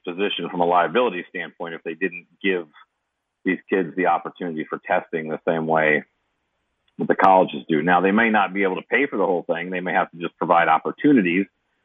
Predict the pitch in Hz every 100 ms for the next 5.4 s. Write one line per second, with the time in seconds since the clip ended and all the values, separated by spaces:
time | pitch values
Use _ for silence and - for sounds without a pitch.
0 | _ - 107 107 113 139 90 85 - 110
1 | 101 110 101 101 107 - 101 87 87 95
2 | 90 95 90 95 95 101 92 95 - 92
3 | 101 107 _ _ _ _ _ _ _ -
4 | 107 117 110 107 101 95 98 95 - -
5 | 123 117 113